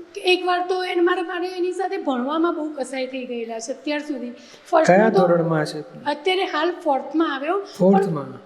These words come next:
Speaker 1: ફર્સ્ટમાં તો મેં એને એટલું બધું એકવાર માર્યું હતું, એમ પૂછે છે તો એનો દાંત તૂટી ગયો હતો, બોલો.
Speaker 2: લ્યો. હવે વધારે પડતું કાંઈ કરવાની જરૂર નથી. એની મેળે એ ધીમે ધીમે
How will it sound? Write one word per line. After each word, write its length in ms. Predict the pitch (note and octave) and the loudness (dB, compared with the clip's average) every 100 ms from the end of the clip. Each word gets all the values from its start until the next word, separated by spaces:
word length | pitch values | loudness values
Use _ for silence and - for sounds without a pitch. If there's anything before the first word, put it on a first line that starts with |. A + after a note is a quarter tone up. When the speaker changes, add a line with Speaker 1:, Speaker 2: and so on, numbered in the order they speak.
| - | -4
Speaker 1:
ફર્સ્ટમાં 540 | F4 D4+ D4 - G4 G4 | 2 2 2 2 4 4
તો 100 | G4+ | 2
મેં 140 | G4 | 2
એને 160 | F#4+ G4 | 0 0
એટલું 300 | F#4+ - G#4+ | -2 4 4
બધું 200 | G#4+ G4+ | 6 6
એકવાર 300 | F#4 F#4+ G4+ | 4 2 0
માર્યું 360 | F4 C#4+ C#4 F4+ | 2 0 0 2
હતું, 120 | G4+ | 2
એમ 80 | G4+ | 2
પૂછે 260 | F4 F#4 | -2 -2
છે 220 | G4 G4+ G4+ | -2 -2 0
તો 60 | |
એનો 200 | G4+ G4 | 0 0
દાંત 280 | G4 D4+ E4+ - | 2 2 2 -2
તૂટી 220 | F4+ E4+ | -4 -2
ગયો 220 | C#4 C4+ A#3 | 0 0 -2
હતો, 160 | - | -4
બોલો. 260 | - C#4 D#3+ | -12 -6 -2
Speaker 2:
લ્યો. 380 | D#3 C#3+ B2+ A#2+ - - - - _ _ - - | 0 -2 -4 -12 -20 -20 -20 -20 _ _ -20 -4
હવે 40 | A#3+ | 2
વધારે 400 | E3 B2+ E3 F3 | 2 4 2 2
પડતું 300 | E3+ F#3+ - | 0 -2 0
કાંઈ 240 | D3+ F#3+ | 2 2
કરવાની 380 | F#3+ E3 E3 D#3+ | 0 0 -2 0
જરૂર 180 | D3 D3 | 0 2
નથી. 480 | C#3+ C#3+ C#3 C3+ C#3 C#3 - _ _ _ | -2 -4 -6 -8 -14 -20 -20 _ _ _
એની 180 | D#3+ E3+ | 2 4
મેળે 480 | E3 E3+ F3+ E3+ - - - - - - _ - | 4 4 4 2 -2 -14 -20 -20 -20 -20 _ -6
એ 100 | G3+ | -4
ધીમે 300 | D#3+ E3 G3 | 0 2 2
ધીમે 340 | F#3+ G3+ G3+ | 0 0 -2